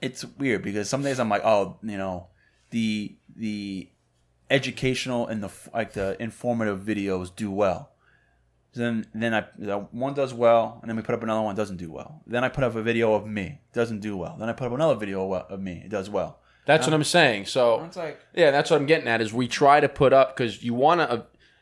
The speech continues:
Speaker 2: obviously the whole platform is you wanna put up content that the audience engages with, that whoever follows us, we wanna put up content that you guys like and enjoy and engage with and you consume and you wanna see more of.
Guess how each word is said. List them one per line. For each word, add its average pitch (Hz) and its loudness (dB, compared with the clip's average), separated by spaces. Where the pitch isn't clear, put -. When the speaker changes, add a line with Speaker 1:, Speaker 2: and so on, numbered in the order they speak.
Speaker 2:
obviously 160 2
the 131 2
whole 123 4
platform 110 2
is 92 -8
you 104 -6
wanna 123 2
put 135 0
up 120 0
content 98 -6
that 101 0
the 110 -4
audience 110 0
engages 92 -2
with, 78 -16
that 101 -2
whoever 113 2
follows 117 4
us, 113 0
we 101 -6
wanna 107 0
put 110 0
up - -18
content 104 -4
that 98 -8
you 90 -8
guys 101 -2
like 143 4
and 98 -8
enjoy 120 2
and 101 -6
engage 120 0
with 87 -6
and 95 -6
you 110 -6
consume 123 -2
and 90 -4
you 107 -6
wanna 113 -2
see 139 -2
more 165 2
of. 78 -10